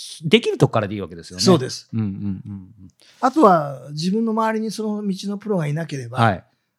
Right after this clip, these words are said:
Speaker 2: その道のプロを知ってる人を
Speaker 1: ああ、そうか。
Speaker 2: 探す。はい。
Speaker 1: まあ、それこそ本物は本物を知るみたいなこともありますしね。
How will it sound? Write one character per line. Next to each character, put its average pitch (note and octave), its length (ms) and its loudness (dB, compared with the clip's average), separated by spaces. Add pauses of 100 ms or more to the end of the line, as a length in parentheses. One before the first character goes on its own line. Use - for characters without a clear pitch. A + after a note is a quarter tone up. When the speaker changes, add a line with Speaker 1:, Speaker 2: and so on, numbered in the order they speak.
(160)
Speaker 2:
そ - 200 -2
の G#3+ 120 4
道 G3+ 180 0
の G#3 100 -4
プ F#3 120 -10
ロ F3 140 0
を D3 80 -6
知 - 160 -8
っ - 60 -20
て B3 60 -4
る A#3+ 100 -4
人 A#3 220 2
を - 200 -4
Speaker 1:
あ G#2 420 0
あ、 F2 60 -16
そ - 120 -6
う D3 60 0
か。 B2 60 -6
Speaker 2:
探 F#2+ 100 -8
す。 - 160 -14
は C#3 80 -12
い。 - 20 -16
Speaker 1:
ま D3 80 0
あ、 - 40 4
そ E3+ 80 0
れ - 20 -4
こ F3 80 -2
そ C3 60 -4
本 D3+ 180 2
物 D3 160 2
は C3+ 60 4
本 C3 160 0
物 C3 160 2
を - 20 4
知 B2+ 140 -4
る B2+ 40 -2
み A2+ 120 -6
た F#2 80 -14
い - 20 -12
な F2+ 60 -16
こ F#2 80 -14
と C#3+ 40 -4
も C#3 160 -2
あ G2 60 -6
り A2 80 -4
ま A2+ 140 -2
す - 80 -6
し F#2 100 -14
ね。 G2+ 200 -10